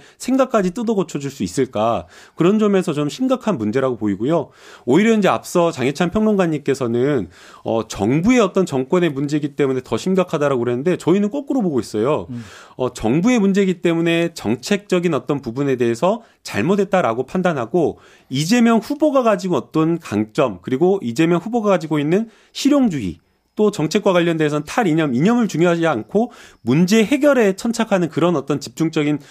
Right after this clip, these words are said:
Speaker 1: 점을 부각하면 훨씬 더 긍정적이라 보이거든요. 그런데 오히려 지금 윤석열 후보가 가지고 있는 이 문제는 개인이 가지고 있는 어떤 속성이기 때문에 이 문제를 분리할 수 없거든요. 그래서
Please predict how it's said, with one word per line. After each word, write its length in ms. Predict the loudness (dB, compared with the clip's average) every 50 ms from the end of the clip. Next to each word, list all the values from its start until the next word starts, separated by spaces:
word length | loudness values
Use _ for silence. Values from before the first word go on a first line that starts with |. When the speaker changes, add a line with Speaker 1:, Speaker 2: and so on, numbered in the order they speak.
| -20 -20 -20 _ _ _ _ -6
Speaker 1:
점을 240 | -4 0 0 0 0 0
부각하면 640 | -2 0 2 2 2 0 -2 -2 0 0 0 0 -4 -8 -14 _ _ _ _ -4
훨씬 260 | -2 -2 0 2 2
더 120 | 2 2
긍정적이라 500 | 2 0 0 2 2 0 2 0 0 0
보이거든요. 500 | 0 0 -2 -2 0 -2 -2 -2 -4 -4
그런데 300 | -4 -2 0 0 2 4
오히려 400 | 4 4 4 4 4 4 4 2
지금 320 | 2 2 0 2 2 0 0 -4 -10 -20 -18 _ 0
윤석열 440 | 0 2 2 4 4 4 4 2
후보가 360 | 2 0 0 0 0 0 2 0
가지고 380 | 0 -2 -2 -2 0 0 2
있는 360 | 2 2 2 2 2 0 -2 -6 _ _
이 200 | -6 -2 0 0
문제는 640 | 0 0 -2 -2 0 0 2 2 2 2 2 0 -4 -10 -20 -20 -20 -20 _
개인이 400 | -4 0 2 4 6 6 6 4
가지고 340 | 4 4 2 2 2 2 2
있는 180 | 2 2 2 0
어떤 180 | 0 -2 -4
속성이기 500 | -4 -4 -8 -4 -2 0 0 0 0 -2
때문에 440 | -2 -2 -2 0 0 0 -2 -2 -4 _ _ _ _
이 120 | 0 2
문제를 380 | 4 4 4 4 2 2 0 0
분리할 340 | -2 0 2 2 2 2 0
수 140 | -2 -4
없거든요. 480 | -6 -4 -4 -4 -2 -2 -2 -4 -6 -4
그래서 320 | -2 -2 0 0 -2 -2